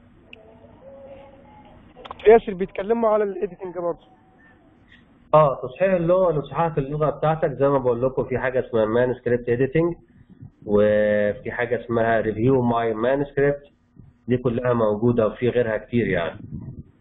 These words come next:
Speaker 2: فممكن حضرتك تدخل عليها. أحيانًا في حاجات مجاني وفي حاجات بفلوس يعني، وحسب البحث بتاعك أو الرسالة وفي التخصص بتاعها يعني. في حاجات بتبقى حاجات هندسية كتيرة جدًا، مثلًا حاجات فيها تحليلات إحصائية، آه، كم كبير الورق هيتراجع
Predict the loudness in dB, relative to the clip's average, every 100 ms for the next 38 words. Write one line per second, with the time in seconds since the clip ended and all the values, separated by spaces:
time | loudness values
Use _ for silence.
0 | -20 -14 -4 2 2 2 0 0 0 0
1 | -4 -2 0 2 2 2 2 0 -2 _
2 | -12 -2 0 0 -2 -2 -2 0 0 2
3 | 0 0 -2 -2 -2 -2 -6 -4 -6 -4
4 | -6 -6 _ _ _ _ -2 0 0 0
5 | 0 -2 -4 -4 -4 -2 0 0 2 0
6 | 0 0 0 0 -2 -8 _ _ _ -8
7 | -2 -2 0 0 0 -2 -8 -2 -4 -2
8 | -4 -4 -6 -4 0 0 0 -2 2 4
9 | 2 -2 -16 _ -6 -2 -2 0 -2 0
10 | 0 0 0 0 0 -4 -2 0 0 2
11 | 0 0 0 -2 -4 -2 -2 -2 0 0
12 | -2 -8 -2 0 2 0 -2 _ _ _
13 | 0 2 2 -2 -2 -4 -2 0 2 2
14 | 2 0 0 -2 0 0 0 -4